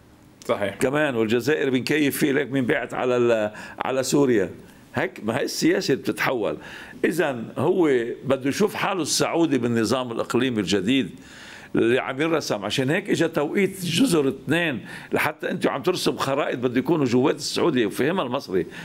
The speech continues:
Speaker 2: يعني عرفان ابعادها شو بده فيهم السعودي هو.
Speaker 1: مهم.
Speaker 2: ما بالعسكر اذا بدك، اللي بيعرف، انا رحت على شرم الشيخ ورايح على المنطقه، وقبل
Speaker 1: نعم.
Speaker 2: هلا رايح وقت القضايا اللي كانت بسينا.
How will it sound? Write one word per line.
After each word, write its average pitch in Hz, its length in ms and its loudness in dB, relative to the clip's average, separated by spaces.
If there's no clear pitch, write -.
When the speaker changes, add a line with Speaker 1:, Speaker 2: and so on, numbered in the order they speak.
Speaker 2:
يعني 101 200 -2
عرفان 117 340 -4
ابعادها 135 380 -2
شو 143 140 -2
بده - 200 2
فيهم - 220 2
السعودي 113 460 2
هو. 107 220 4
Speaker 1:
مهم. 120 140 0
Speaker 2:
ما 117 60 2
بالعسكر 127 680 -2
اذا 113 140 4
بدك، 135 320 0
اللي 110 100 -6
بيعرف، 123 360 0
انا 135 180 0
رحت - 260 -6
على 101 180 0
شرم 110 220 0
الشيخ 123 320 0
ورايح 135 180 2
على 117 100 -2
المنطقه، 120 420 -2
وقبل 113 440 2
Speaker 1:
نعم. 110 40 2
Speaker 2:
هلا 110 240 2
رايح 110 240 2
وقت - 200 -2
القضايا 101 1040 2
اللي 107 520 2
كانت 107 220 0
بسينا. 101 380 0